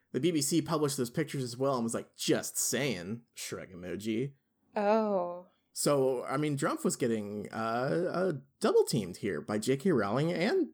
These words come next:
Speaker 1: B B C Three,
Speaker 2: Wow.
Speaker 1: which is, that's almost, I, like, almost cruel. Um,
Speaker 2: <laughs>
Speaker 1: uh, New York Post, J K Rowling trolls Trump over royal wedding crowd. Uh, this is my favorite one from D N A, which I'm actually not familiar with, but this was the top headline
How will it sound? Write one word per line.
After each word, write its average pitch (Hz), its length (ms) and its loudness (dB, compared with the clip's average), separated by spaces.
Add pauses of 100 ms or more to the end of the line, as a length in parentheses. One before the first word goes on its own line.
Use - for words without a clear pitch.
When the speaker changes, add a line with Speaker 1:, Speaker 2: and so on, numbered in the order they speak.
Speaker 1:
B 107 80 -2
B - 160 -4
C - 460 -6 (340)
Three, 180 200 -10
Speaker 2:
Wow. 180 200 -2
Speaker 1:
which 170 160 -4
is, - 300 -4 (100)
that's - 360 -4
almost, 208 580 0
I, 120 240 0 (180)
like, 127 220 -2
almost 202 340 2
cruel. - 400 0 (480)
Um, 247 640 2 (460)
Speaker 2:
<laughs> - 460 -20
Speaker 1:
uh, 117 880 2
New 147 100 2
York 143 300 2
Post, 113 340 0
J 117 100 0
K 113 100 -4
Rowling 104 240 -4
trolls 101 260 -4
Trump 113 280 -4
over 104 220 -2
royal 98 240 -2
wedding 170 260 0
crowd. 131 680 0 (120)
Uh, 113 240 -2
this 190 180 2
is 220 140 -2
my 135 100 2
favorite 135 420 2
one 110 440 0
from 110 540 -2
D 127 220 2
N 113 120 4
A, 98 140 -2
which 98 140 -4
I'm 104 80 -4
actually 113 240 -2
not 104 180 -4
familiar 98 360 -2
with, 90 240 -6
but 107 300 -6
this 127 180 -2
was 190 120 0
the 143 120 -10
top - 300 -6
headline 156 640 0